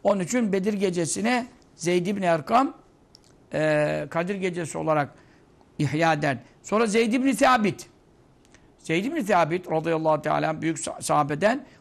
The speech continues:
on yedinci gece ihya ettiği kadar Ramazan-ı Şerif'in hiçbir gecesini ibadetle ihya etmez. Derdi ki Allah Teala bu gecenin sabahında hak ile batılın arasını ayırdı. Şirkin önderlerini alçak kıldı. Bu gecenin, günün çok önemi var.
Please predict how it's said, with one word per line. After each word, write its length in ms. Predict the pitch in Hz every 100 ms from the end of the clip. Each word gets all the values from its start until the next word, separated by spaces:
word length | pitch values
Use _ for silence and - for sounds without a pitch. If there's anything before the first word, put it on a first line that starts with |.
| -
on 140 | 214
yedinci 460 | 277 262 214 202 208
gece 260 | 196 180 190
ihya 280 | 190 -
ettiği 240 | 214 - 269
kadar 280 | 214 190 170
Ramazan-ı 460 | 175 196 220 254
Şerif'in 420 | - 208 185 151 - -
hiçbir 400 | - 285 - 381
gecesini 500 | 320 233 226 - 233
ibadetle 720 | 226 208 202 190 - 226 262 254 - - -
ihya 280 | 190 196 202
etmez. 340 | 185 - 156 127 - - -
Derdi 320 | 226 269 240
ki 80 | 220
Allah 280 | 214 247 247
Teala 400 | 233 214 202 190
bu 100 | 226
gecenin 340 | 233 202 208
sabahında 640 | 180 196 196 196 196 214 190 -
hak 280 | - 220 233
ile 220 | 208 190
batılın 440 | 180 196 196 208 214
arasını 420 | 190 190 180 202
ayırdı. 540 | 190 185 170 202 226 220 - -
Şirkin 460 | - 233 208 214
önderlerini 640 | 226 208 190 196 190 190 214
alçak 460 | 190 156 233 214
kıldı. 480 | - 170 165 226 170
Bu 120 | 220
gecenin, 480 | 214 190 190 196 208
günün 220 | 170 202
çok 200 | 190 185
önemi 280 | 170 160 147
var. 280 | 104 95 -